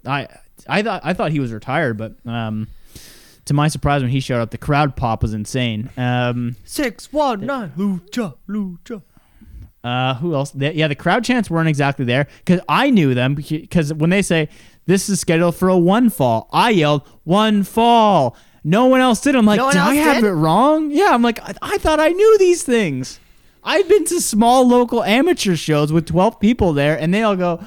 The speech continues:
Speaker 1: "One fall."
Speaker 2: No, but that's what's great about the wrestling show. Y-, if you're being loud but having fun,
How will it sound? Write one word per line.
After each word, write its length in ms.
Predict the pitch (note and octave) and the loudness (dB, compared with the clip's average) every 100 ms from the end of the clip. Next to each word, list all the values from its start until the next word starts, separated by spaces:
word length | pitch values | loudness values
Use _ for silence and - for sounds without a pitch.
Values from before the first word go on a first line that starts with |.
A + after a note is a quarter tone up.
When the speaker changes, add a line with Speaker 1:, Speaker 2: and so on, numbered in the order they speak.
| - | -12
Speaker 1:
"One 460 | - A3 B3 A#3+ A#3 | -2 2 2 2 2
fall." 680 | G#3 A#3+ B3 A#3+ A3 G3 D3+ | 0 2 4 4 4 2 2
Speaker 2:
No, 160 | A#3 | 0
but 140 | G3 A3+ | -2 -2
that's 240 | C#4 - | -4 -4
what's 160 | D#4+ - | -6 -4
great 220 | B3 A#3+ | -2 -2
about 180 | A3 G#3+ | -2 -4
the 80 | E3 | -4
wrestling 420 | E3+ - G3+ G3 | -4 -4 -4 -4
show. 380 | - G3+ G#3 G#3 | -4 -2 0 -2
Y-, 340 | - F#3 F#3+ | -6 -12 -8
if 200 | G3+ F#3+ | -8 -4
you're 100 | A3+ | -4
being 280 | A3+ D4 C4+ E3 | -2 -2 -2 -2
loud 400 | D#3 D#3+ F#3+ F3 | -2 -2 -2 -2
but 120 | F3+ | -4
having 380 | D#3 D#3+ E3 D#3+ | -4 -4 -4 -6
fun, 500 | - D3+ E3+ A3 | -6 -4 -2 -4